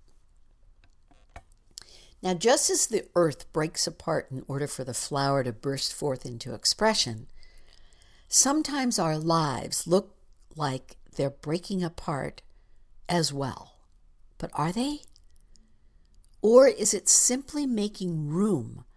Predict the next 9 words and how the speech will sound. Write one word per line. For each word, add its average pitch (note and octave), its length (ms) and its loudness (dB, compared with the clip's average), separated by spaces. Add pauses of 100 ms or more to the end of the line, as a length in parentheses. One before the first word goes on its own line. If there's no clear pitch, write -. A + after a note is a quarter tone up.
(560)
for F3 200 -6
something A3 640 0 (240)
more D#3 300 0
beautiful F#3 880 -2 (1080)
and D#3 240 0
more C#3+ 220 0
meaningful D3+ 1120 0 (720)
to F3+ 180 -4
emerge. G#3 680 -6